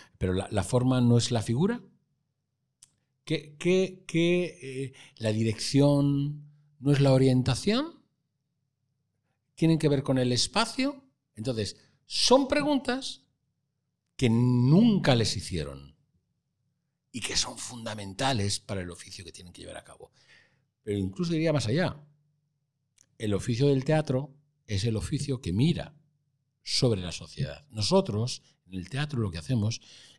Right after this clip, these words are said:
es reflejar aquello que pasa en la sociedad. Por lo tanto, la mirada de lo-, los, digamos, los puntos fijos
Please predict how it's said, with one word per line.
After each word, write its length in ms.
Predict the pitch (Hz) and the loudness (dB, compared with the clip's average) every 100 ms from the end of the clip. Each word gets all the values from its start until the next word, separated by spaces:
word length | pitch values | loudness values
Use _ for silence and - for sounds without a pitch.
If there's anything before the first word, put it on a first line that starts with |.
| - | -8
es 200 | 139 120 | -6 -6
reflejar 1080 | 95 87 98 104 - 92 82 85 165 160 | -6 -2 0 0 -4 -6 -6 -4 0 0
aquello 320 | 80 - 85 85 | -2 -6 -10 -12
que 100 | - | -16
pasa 220 | - - | -16 -16
en 60 | |
la 60 | 78 | -18
sociedad. 400 | - - 76 _ _ _ _ _ _ - | -20 -20 -20 _ _ _ _ _ _ -18
Por 100 | 104 | -10
lo 60 | |
tanto, 260 | 175 165 123 | -8 -6 -4
la 100 | 92 | -4
mirada 580 | 92 127 175 127 95 - _ _ _ _ _ _ 98 | -4 -2 0 0 -4 -10 _ _ _ _ _ _ _
de 140 | 104 | -10
lo-, 220 | 92 92 82 | -8 -10 -18
los, 220 | 76 - | -20 -20
digamos, 280 | 95 101 92 | -14 -12 -10
los 140 | - | -12
puntos 300 | - 143 156 | -10 -8 -6
fijos 440 | - 165 104 95 | -4 -6 -6 -10